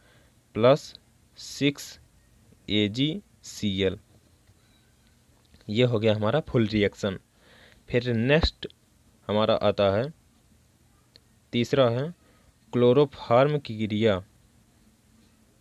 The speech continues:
क्रिया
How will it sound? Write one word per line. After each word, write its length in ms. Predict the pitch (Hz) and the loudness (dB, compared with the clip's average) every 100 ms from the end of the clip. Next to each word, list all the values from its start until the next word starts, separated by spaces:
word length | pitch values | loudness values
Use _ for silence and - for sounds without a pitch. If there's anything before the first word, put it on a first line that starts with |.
| _ _ _ _ _ _ _ _ _ _ _ _ _ _ _ _ _ _ _ _ _ _ _ _ _ _ _ _ _ _ | _ _ _ _ _ _ _ _ _ _ _ _ _ _ _ _ _ _ _ _ _ _ _ _ _ _ _ _ _ _
क्रिया 420 | - 107 113 139 | -8 -4 -2 -2